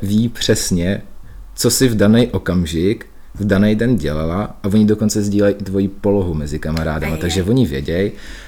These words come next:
Speaker 1: že prostě tady ve dvě v Dejvicích Vláďa si dal kávu.
Speaker 2: Mhm.
Speaker 1: A když do toho ještě zapojí trošku umělý inteligence, tak vě-, zjistí, jakou kávu jsem si dal.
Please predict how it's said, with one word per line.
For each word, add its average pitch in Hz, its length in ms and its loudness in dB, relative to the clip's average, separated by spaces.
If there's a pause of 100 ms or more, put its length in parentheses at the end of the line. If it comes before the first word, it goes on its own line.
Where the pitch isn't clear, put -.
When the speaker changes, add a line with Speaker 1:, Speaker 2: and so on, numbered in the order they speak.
Speaker 1:
že 151 140 4
prostě 127 400 4
tady 98 380 6 (340)
ve 123 160 6
dvě 113 380 6
v 107 80 0
Dejvicích 104 800 4
Vláďa 92 360 4
si - 140 -2
dal 85 220 0
kávu. 87 520 0 (220)
Speaker 2:
Mhm. 214 200 -4 (540)
Speaker 1:
A - 80 4
když 107 160 4
do 98 100 0
toho 92 160 2
ještě 90 200 0
zapojí 80 320 -4
trošku - 280 -10
umělý 76 300 -4
inteligence, 120 680 4
tak 104 220 0
vě-, 123 260 2
zjistí, 143 360 0
jakou 135 300 4
kávu 87 320 2
jsem 87 180 -4
si - 160 -4
dal. 85 300 -4